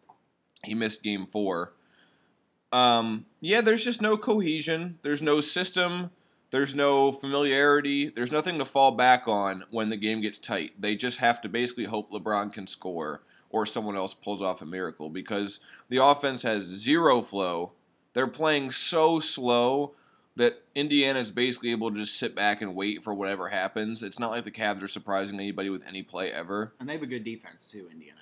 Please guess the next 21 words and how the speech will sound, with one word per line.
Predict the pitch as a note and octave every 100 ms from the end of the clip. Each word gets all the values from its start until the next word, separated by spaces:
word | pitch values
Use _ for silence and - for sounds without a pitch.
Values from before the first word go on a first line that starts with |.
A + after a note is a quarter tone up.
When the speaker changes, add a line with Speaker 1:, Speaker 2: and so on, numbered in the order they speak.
| _ -
Speaker 2:
does. | -
Speaker 1:
The | D3
pa-, | E3+
yeah, | A#3 A#3+ B3 B2 - -
and | E3 E3
again, | F3 G#3+ G3 A2+ A2+
like, | C3 B2+ -
Speaker 2:
They've | B2
been | B2+
Speaker 1:
it, | A#2+ -
it's | D3+ F#3 F#3
Speaker 2:
swarming. |
Speaker 1:
not, | G#3+ G3+
it's | G#3
not | A#3 A#3
take | G#3+ F3
away | F3 E3+
from | E3
the | B2
Pacers, | C3+ C3 G#2+ G2
because | A2+ B2+ A#2+ A2+